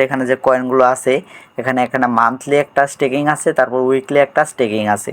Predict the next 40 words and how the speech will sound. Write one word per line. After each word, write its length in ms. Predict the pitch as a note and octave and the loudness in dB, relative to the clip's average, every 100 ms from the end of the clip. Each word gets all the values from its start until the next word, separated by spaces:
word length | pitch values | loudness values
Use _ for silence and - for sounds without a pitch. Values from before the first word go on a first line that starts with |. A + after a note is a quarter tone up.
| - - - _ | -14 -20 -20 _
তো 40 | B2+ | -2
এখানে 160 | C3 B2+ | -2 -2
তিরিশ 200 | D#3 D#3+ D3 | 0 0 0
দিনের 180 | D3+ C#3+ | 0 2
জন্য 120 | C#3+ C#3+ | 2 2
এখানে 180 | C#3+ C3+ C3+ | 0 0 0
আপনারা 240 | C#3 C3+ C3+ | 2 0 2
কয়েনটা 260 | C3 B2 B2+ | 0 0 -4
স্টেক 220 | - C3+ B2+ - | 0 -2 0 0
করলে 180 | C#3 D#3+ D#3 | 2 4 2
এখান 160 | B2+ A#2+ | -2 -2
থেকে 200 | C3 E3 F#3+ | 0 0 2
পনেরো 240 | - C#3 C3 C3 | 2 2 0 0
পার্সেন্ট 320 | B2 D3+ C#3+ - - | -2 -4 -8 -10 -2
প্রফিট 280 | C3 A#2 - | -2 -2 -2
পাবেন। 220 | A2+ G#2+ G2 - - - _ C3+ | 0 0 -4 -18 -20 -20 _ -2
তারপর 220 | B2+ C#3 | 0 -2
এখানে 180 | C#3 C#3+ C3 | 0 0 2
উইকে 280 | C3+ C3 C#3+ C3+ | 2 2 0 2
চলে 180 | C3+ B2+ | 2 4
যাবেন। 200 | A#2+ C3 D#3 C#3 | 2 2 -2 -2
উইকে 300 | C3+ - D3 C#3+ C#3 - | -2 0 0 0 -2 -2
সব 120 | C3+ - D#3+ | -4 0 -2
এক 80 | - | 0
সপ্তাহের 340 | C#3+ - B2 A2+ | -4 -2 -2 0
জন্য 120 | A#2+ A#2+ | 0 -2
আপনারা 200 | - B2+ A#2+ | -2 -4 -4
যদি 120 | A#2 - | -6 -4
স্টেক 200 | A#2+ A2 | -4 0
করেন, 160 | C3 C3+ B2 | -2 -2 -4
এখান 160 | A#2 A2+ | -6 -4
থেকে 180 | B2+ D#3+ F3+ - - - - - | 0 0 -2 -12 -20 -20 -20 -2
ওয়ান 200 | C3 C#3 D#3 - | 2 2 0 0
পয়েন্ট 220 | E3 F3 - | 0 0 0
সেভেন 220 | C3+ C3 C3+ | 2 2 0
ফাইভ 160 | D3 C#3+ - | -2 -2 0
পার্সেন্ট 400 | B2+ A#2 C#3+ D#3+ - - | -2 0 -2 -2 -4 -2
কমিশন 340 | B2 A#2 B2+ B2 | -2 -2 -4 -2
এখান 140 | B2+ B2+ | -4 -2
থেকে 140 | C3 | 0